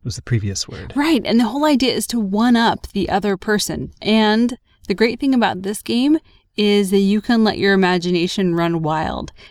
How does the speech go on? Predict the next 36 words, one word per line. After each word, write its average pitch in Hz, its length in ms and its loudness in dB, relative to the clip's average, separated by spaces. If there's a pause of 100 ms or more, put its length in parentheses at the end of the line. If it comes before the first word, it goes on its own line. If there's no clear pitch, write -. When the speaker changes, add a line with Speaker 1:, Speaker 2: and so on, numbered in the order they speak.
(100)
Speaker 2:
and 180 120 -4
you 196 100 0
can 214 200 2
use 208 400 2 (200)
anything 240 920 2 (420)
that 208 100 -8
you 202 140 0
can 208 180 2
think 247 300 2
of 170 300 0
to 196 100 -10
counterattack 196 800 -2
the 180 140 -2
other 175 160 -2
person's 175 420 -2
attack. - 500 -10 (680)
So, 180 380 0
do 185 120 0
you 202 100 4
want 226 140 2
to 240 40 0
start, 285 260 -4
or 226 40 -2
do 180 120 -4
you 175 40 -2
want 170 100 -6
me 190 100 -2
to 175 80 -6
start? 139 300 -10 (300)
Speaker 1:
Go 135 120 4
for 120 200 -2
it. 104 100 -10 (640)
Speaker 2:
Okay. 214 280 -4 (540)
Walrus. 247 680 -2 (600)
Speaker 1:
Heat - 300 -2
wave. 110 480 -2